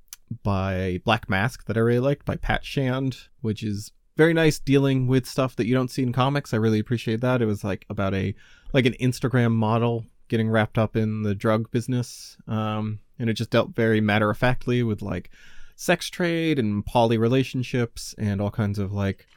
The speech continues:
things that exist in the real world that comic books don't often touch on, um, without, like, being big and, uh, overblown. Uh, Outer Darkness was a very fun sci-fi fantasy comic I loved. And then, uh, Dave bought me,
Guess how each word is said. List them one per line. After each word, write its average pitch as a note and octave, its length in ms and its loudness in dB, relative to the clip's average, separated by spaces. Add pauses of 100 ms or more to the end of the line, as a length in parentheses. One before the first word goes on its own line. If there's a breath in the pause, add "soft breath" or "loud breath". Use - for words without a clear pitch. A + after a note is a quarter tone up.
things G2 260 -2
that A#2 160 0
exist B2+ 320 -2
in C#3+ 60 -2
the D3+ 80 2
real E3+ 180 4
world G#2+ 240 2
that - 100 -6
comic A#2+ 300 -2
books - 240 -6
don't A2 280 -2 (140)
often A2 340 -2
touch - 280 -2
on, F2 400 -4 (260)
um, F#2+ 500 -4 (120)
without, - 340 -4
like, F2+ 280 -6 (400)
being F#2+ 200 -2
big F2+ 460 -4
and, E2 400 -8 (300)
uh, - 480 -8 (300)
overblown. G2+ 500 -4 (260 soft breath)
Uh, G2+ 280 -2
Outer A2+ 220 6
Darkness C3+ 460 4
was G#2 100 -4
a G2 40 -2
very F#2+ 180 0
fun F#2 220 -6
sci-fi G2 500 -4
fantasy D3+ 680 -6 (120)
comic D3 440 -8
I C3+ 80 -2
loved. C3+ 480 -4 (160)
And G#2+ 200 2
then, C#3 540 2 (360)
uh, G#2 280 0
Dave C3 440 4
bought - 200 -2
me, G#2 300 -4